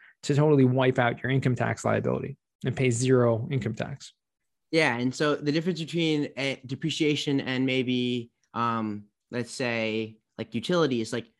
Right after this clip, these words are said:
Speaker 2: there's a, a, a, it's a paper loss or a paper deduction versus, like, an actual, you don't actually pay it in cash. You know, you don't pay
Speaker 1: Yeah.
Speaker 2: someone for depreciation. You just
Speaker 1: Right.
Speaker 2: deduct it. And it's only, so you actually, you still get the cash, but it just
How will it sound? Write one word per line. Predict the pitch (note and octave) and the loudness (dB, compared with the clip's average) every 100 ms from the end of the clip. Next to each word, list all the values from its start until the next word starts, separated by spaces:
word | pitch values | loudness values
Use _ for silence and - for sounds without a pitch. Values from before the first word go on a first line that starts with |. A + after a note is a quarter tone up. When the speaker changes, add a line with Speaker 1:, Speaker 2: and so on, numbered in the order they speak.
| _ | _
Speaker 2:
there's | D3 C#3+ | 0 2
a, | C3 A#2 - _ | 2 0 -6 _
a, | - C3+ - - _ - | -2 0 -2 -12 _ -6
a, | C#3 C3 B2 - - | 0 0 0 -4 -10
it's | D3 | -8
a | |
paper | - - F3 F3 E3 C#3 B2 | -8 -2 2 2 2 2 0
loss | A#2+ A2 F#2 - | 0 0 -2 -4
or | B2+ | -6
a | |
paper | - D#3+ D3 D3 C#3 | -4 -2 0 0 -2
deduction | A#2+ A2+ A#2 A2 - A2 | -2 -6 -6 -6 -8 -6
versus, | B2 B2+ B2+ | -4 -4 -4
like, | B2+ A2+ - _ _ _ - | -4 -4 -8 _ _ _ -8
an | C#3 | 0
actual, | C3+ C#3 - | 0 0 0
you | D3 | 2
don't | E3 | 2
actually | C#3 D3 | 0 -2
pay | C3+ D3+ C3 | -4 -2 -2
it | G2+ | -4
in | A2+ | -6
cash. | C#3 B2+ G#2 - | -2 -2 -2 -10
You | B2+ | -10
know, | A#2+ - - | -10 -12 -2
you | D3+ | 2
don't | C#3+ - | 2 0
pay | D#3 | 0
Speaker 1:
Yeah. | C3+ | 2
Speaker 2:
someone | - C3+ B2+ | 2 -2 -2
for | B2 C#3 | -2 -2
depreciation. | B2 B2 C#3 C#3 C3+ G2+ F#2+ _ _ - | -2 -2 0 0 0 -8 -10 _ _ 2
You | D3 | 4
just | C3+ | 6
Speaker 1:
Right. | C3+ A#2+ | 4 4
Speaker 2:
deduct | C#3 D3+ D#3 C#3+ | 2 2 0 -2
it. | A#2+ | -2
And | B2+ | -4
it's | C3 | -4
only, | D#3 - _ | -4 -4 _
so | E3+ | 0
you | D#3 E3+ | 4 4
actually, | G3 F3 | 2 -2
you | D3 | -4
still | C#3+ G3+ | -2 -2
get | E3 F3+ | -2 -4
the | - | -4
cash, | D#3 E3 B2+ - - _ _ - | -2 0 -2 -8 -16 _ _ -6
but | |
it | C#3 | -4
just | D3 | -4